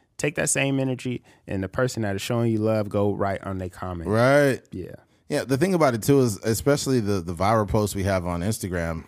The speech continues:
Speaker 2: it's weird 'cause the, the amount of jokes on Keith,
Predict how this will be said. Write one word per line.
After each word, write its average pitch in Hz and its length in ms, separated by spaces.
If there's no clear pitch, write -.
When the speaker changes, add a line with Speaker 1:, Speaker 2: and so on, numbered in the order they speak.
Speaker 2:
it's 95 240
weird 110 500
'cause 98 220
the, 92 180
the 104 120
amount 117 280
of 98 140
jokes 104 440
on 98 280
Keith, 117 500